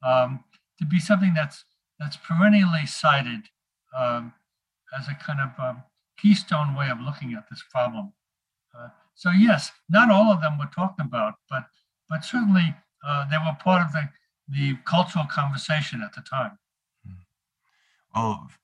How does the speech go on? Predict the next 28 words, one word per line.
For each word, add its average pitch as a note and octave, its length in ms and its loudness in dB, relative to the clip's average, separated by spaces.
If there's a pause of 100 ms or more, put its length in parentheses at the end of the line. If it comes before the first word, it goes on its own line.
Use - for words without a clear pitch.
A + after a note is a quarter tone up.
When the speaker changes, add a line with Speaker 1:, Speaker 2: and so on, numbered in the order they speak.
(120)
Speaker 2:
Philip, B2 300 -4
I A#2 80 0
suspect A2 500 -4
many A2+ 240 0
of A2 80 -2
our G2 220 0
listeners G2 460 -6
will F#2+ 180 -12
be F#2+ 260 -6
interested G2 500 -8
in, F#2 340 -10
in F2+ 260 -14
picking G2+ 300 -2
up G#2 180 0
a G2 40 -2
copy G#2 380 -2
of F#2 100 -10
this F#2 140 -10
volume F#2+ 460 -4
after F#2+ 280 -2 (600)
they F#2+ 80 0
hear G#2 200 2
this, G#2 260 0
but G2 280 0 (300)
could A2 120 -2
you G#2 80 0
give C3 240 2
us, B2 360 2